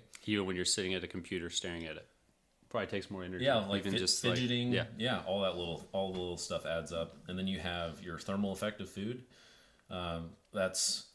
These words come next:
Speaker 2: the energy it takes to actually digest your food. And then the last one is exercise activity, which only takes up five percent of that equation.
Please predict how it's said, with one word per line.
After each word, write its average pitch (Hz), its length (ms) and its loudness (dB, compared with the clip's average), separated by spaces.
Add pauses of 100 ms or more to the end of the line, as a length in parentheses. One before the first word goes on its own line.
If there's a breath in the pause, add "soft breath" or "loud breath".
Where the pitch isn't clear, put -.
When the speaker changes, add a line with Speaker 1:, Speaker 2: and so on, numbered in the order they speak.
(120)
Speaker 2:
the 98 100 -2
energy 90 340 0
it 87 80 -2
takes - 400 -4
to 82 200 -4 (360)
actually 78 320 -6
digest 73 440 -2
your 87 100 -10
food. 113 340 -6
And 87 160 -6
then 82 280 -6
the 85 60 -6
last 85 340 -2
one 85 320 -4
is 82 220 -8
exercise 85 460 -4
activity, 85 400 -6
which 82 160 -8
only 92 300 -4
takes 87 320 -8
up 85 200 -8
five 80 300 -4
percent 76 380 -8 (480 soft breath)
of 80 220 0
that 76 160 -2
equation. 73 480 -8